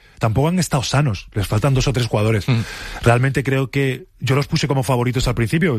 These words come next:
Speaker 1: lo hablamos aquí.
Speaker 2: Tú y mucha gente, o
Speaker 1: Eh,
Speaker 2: sea,
Speaker 1: entonces
Speaker 2: no.
Speaker 1: yo creo que, que hay que tener un poco de paciencia de que recuperen a Brook López, eh, Middleton ha estado fuera, Holiday está fuera muchos partidos, De Vincenzo todavía no ha vuelto.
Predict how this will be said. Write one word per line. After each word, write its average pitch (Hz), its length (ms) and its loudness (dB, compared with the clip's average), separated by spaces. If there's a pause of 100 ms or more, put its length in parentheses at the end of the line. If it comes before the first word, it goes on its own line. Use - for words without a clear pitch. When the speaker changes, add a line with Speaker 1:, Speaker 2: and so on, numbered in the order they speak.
Speaker 1:
lo 107 300 -2
hablamos 113 300 0
aquí. 113 160 0
Speaker 2:
Tú 131 100 4
y 127 40 2
mucha 131 240 -2
gente, 117 220 -4
o - 140 -6
Speaker 1:
Eh, 131 60 4
Speaker 2:
sea, 143 120 0
Speaker 1:
entonces 135 320 2
Speaker 2:
no. - 0 -
Speaker 1:
yo 143 80 0
creo 143 160 -2
que, 139 160 -2
que - 100 -6
hay 104 40 -4
que 110 100 -4
tener 120 140 0
un 113 60 0
poco 120 180 0
de 117 60 0
paciencia 117 420 0
de 127 80 2
que 117 100 -2
recuperen 107 400 0
a 110 60 2
Brook 113 200 2
López, 113 440 0
eh, 107 280 0
Middleton 110 380 2
ha 107 60 4
estado 117 240 2
fuera, 113 460 0
Holiday 113 280 0
está 107 160 0
fuera 107 200 0
muchos 104 200 0
partidos, 117 480 0
De 110 100 0
Vincenzo 107 380 0
todavía 107 300 2
no 113 60 4
ha - 20 2
vuelto. 117 480 -2